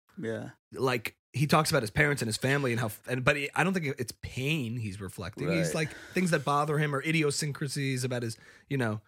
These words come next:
Speaker 2: his family and what's interesting
Speaker 1: Yeah, you
Speaker 2: about
Speaker 1: don't,
Speaker 2: them.
Speaker 1: you don't
Speaker 2: But
Speaker 1: necessarily need to have gone through trauma, though, to be someone that feels a lot of pain.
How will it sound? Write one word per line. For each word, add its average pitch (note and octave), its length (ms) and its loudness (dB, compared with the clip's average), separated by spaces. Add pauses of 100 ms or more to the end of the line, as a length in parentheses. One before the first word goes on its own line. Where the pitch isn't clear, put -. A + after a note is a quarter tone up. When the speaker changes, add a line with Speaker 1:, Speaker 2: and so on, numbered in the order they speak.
(320)
Speaker 2:
his A#2+ 140 -2
family E3+ 360 8
and D3 80 2
what's D3+ 120 4
interesting F3 320 6
Speaker 1:
Yeah, C3 60 2
you - 60 6
Speaker 2:
about A#2 60 2
Speaker 1:
don't, G#2 80 -2
Speaker 2:
them. A2+ 100 -2
Speaker 1:
you F3 80 2
don't C4+ 100 4
Speaker 2:
But F#4 60 -2
Speaker 1:
necessarily F#3 580 4
need C3 280 4
to B2 200 4
have G#2+ 320 -2
gone A2 380 -2
through G2+ 300 -6
trauma, G2+ 440 -4
though, F#2+ 260 -2
to - 140 -10
be G2 160 -6
someone F#2+ 300 -4
that D#2 120 -6
feels F#2 400 -6
a - 40 -8
lot A#1+ 260 -4
of A#1+ 240 -10
pain. - 380 -10